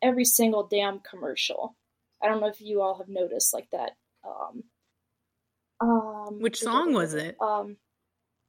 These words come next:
Speaker 1: it's, like, the part where they're fighting and she's coming out of the airlock and her leg just makes it before the door shuts. Like, that music. Um, I can't believe I'm blanking out. Um, the musician ended up working with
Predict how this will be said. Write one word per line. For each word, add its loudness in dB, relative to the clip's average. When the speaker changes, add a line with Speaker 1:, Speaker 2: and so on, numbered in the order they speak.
Speaker 1:
it's, 8
like, 6
the 4
part 0
where 6
they're 2
fighting 8
and -2
she's 0
coming 0
out 0
of 0
the -4
airlock 4
and -4
her 2
leg 0
just 4
makes 0
it 0
before -4
the -4
door 0
shuts. 2
Like, 0
that 2
music. 2
Um, -2
I -4
can't -4
believe 0
I'm 6
blanking 0
out. 0
Um, -8
the 2
musician 6
ended 6
up 4
working 2
with 0